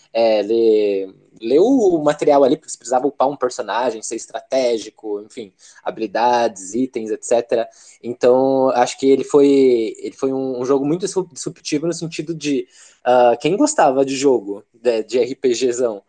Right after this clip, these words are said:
pra ir fazer grana, se arrebentou, se aventurou ali, mas quem gostava só de fazer grana e não tinha essa vontade de jogar o jogo mesmo, acabou desistindo. Eu achei isso muito legal, mas eu confesso que isso que você disse é,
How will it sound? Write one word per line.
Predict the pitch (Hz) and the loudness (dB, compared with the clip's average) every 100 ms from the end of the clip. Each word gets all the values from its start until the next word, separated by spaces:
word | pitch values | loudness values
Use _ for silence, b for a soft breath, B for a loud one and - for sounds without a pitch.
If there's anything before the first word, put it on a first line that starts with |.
| _ _ | _ _
pra | - 123 110 - _ _ | 0 2 2 -2 _ _
ir | 180 185 | -6 -2
fazer | 190 165 | 0 0
grana, | 147 151 127 107 - _ _ - | 2 2 2 -2 -10 _ _ -20
se | - - 156 208 - _ _ | -14 -4 0 0 -2 _ _
arrebentou, | 135 151 170 240 139 185 | -2 0 0 0 2 2
se | - | 0
aventurou | 147 160 185 151 139 - | -2 -2 2 2 2 -2
ali, | - 131 120 143 b b _ | -6 -4 -6 -10 b b _
mas | 131 135 165 - | -2 0 0 -4
quem | - 147 180 | -2 0 2
gostava | 185 175 160 | 0 2 0
só | 160 165 | 2 0
de | 165 | 0
fazer | 175 156 | -2 0
grana | 135 135 | 0 0
e | 147 | 0
não | 127 196 | -2 -4
tinha | 247 - 156 143 131 123 | -6 -6 -4 -2 -2 -4
essa | 113 - | -6 -8
vontade | 113 120 127 - 117 127 | -6 -8 -6 -4 -2 -4
de | 104 | -6
jogar | 113 110 104 | -4 -2 -2
o | 117 110 | -2 -4
jogo | 110 107 | -8 -6
mesmo, | 107 110 123 117 | -4 -4 -2 -4
acabou | 117 117 107 110 120 123 | -2 -6 -2 2 2 0
desistindo. | 120 131 - 120 113 107 b b b | -4 -14 -8 -6 -6 -10 b b b
Eu | - 101 | -2 -2
achei | - 117 | 0 -2
isso | - | -2
muito | 120 131 139 | -6 -4 0
legal, | 120 113 B B | 2 0 B B
mas | - 117 120 127 120 - - | -6 0 2 2 0 -4 -6
eu | 117 | 0
confesso | 165 170 147 147 - | 0 2 2 2 0
que | - | -2
isso | - | -2
que | 165 | -6
você | 156 | -8
disse | 131 131 - | -6 -4 0
é, | 135 | -2